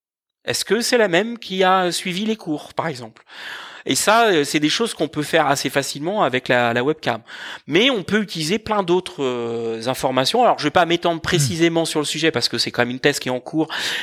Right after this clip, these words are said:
Speaker 1: Et puis, il y a, il y a quand même des aspects de confidentialité. Mais, mais en fait, euh, on peut utiliser plein d'informations biométriques pour, euh, regarder, euh, le comportement, regarder le visage, euh, et, et, et décider comme ça si la personne est la bonne.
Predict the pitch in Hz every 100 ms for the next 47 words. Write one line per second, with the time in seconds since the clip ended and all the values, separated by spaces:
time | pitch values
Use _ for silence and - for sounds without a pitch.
0 | - 147 - 139 120 110 107 110 127 120
1 | 113 117 - - 131 - 127 123 135 165
2 | 247 220 147 127 - - - - 139 156
3 | 147 156 - - 151 143 - - - 147
4 | - 254 226 175 180 165 214 - 233 220
5 | 190 175 165 160 160 139 147 143 - 202
6 | - - - 190 240 254 185 139 127 139
7 | 147 139 127 131 139 151 123 123 - -
8 | 151 - 180 139 139 139 143 123 131 139
9 | 127 139 135 127 170 147 143 139 143 147
10 | 127 - - - - - - 117 117 113
11 | 117 113 - 131 147 147 120 135 - 131
12 | 135 151 - 147 180 208 160 - 226 -
13 | 190 165 160 151 196 233 170 135 113